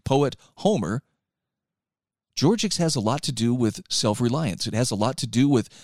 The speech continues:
with the cooperative arts, gardening,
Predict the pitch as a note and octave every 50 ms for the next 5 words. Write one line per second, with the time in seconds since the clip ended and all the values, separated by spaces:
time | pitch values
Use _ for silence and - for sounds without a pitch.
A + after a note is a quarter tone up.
0 | - - - B2+ A#2 - B2+ - - - B2+ A#2+ C#3 E3+ F3+ - D#3+ C#3+ C#3 B2
1 | - - - C#3+ C3+ A2+ E2+ - - - - - - _ _ _ _ _ _ _
2 | _ _ _ _ _ _ _ _ _ _ _ _ - - - B2+ B2 B2+ C3+ A#2+
3 | G#2 E2+ D#2+ D#2 C2+